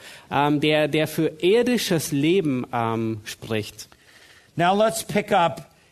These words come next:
Speaker 2: at the beginning of verse three.
Speaker 1: Lass uns weitergehen mit dem Anfang von Vers drei.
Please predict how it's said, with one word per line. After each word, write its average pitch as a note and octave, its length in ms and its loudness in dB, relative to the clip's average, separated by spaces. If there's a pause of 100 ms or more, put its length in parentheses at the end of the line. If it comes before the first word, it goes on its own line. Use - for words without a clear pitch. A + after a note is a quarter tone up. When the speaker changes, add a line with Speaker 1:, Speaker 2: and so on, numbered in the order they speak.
(120)
Speaker 2:
at D3 180 -2
the D#3+ 100 -2
beginning F3+ 680 0
of D3 260 -2
verse D#3+ 340 -2
three. D#3 420 -2 (340)
Speaker 1:
Lass D3+ 260 0
uns E3 300 0
weitergehen D3+ 960 0
mit C3 140 -4
dem C3 140 -2
Anfang C#3 440 -2
von B2+ 200 -4
Vers A#2 300 -2
drei. B2+ 540 0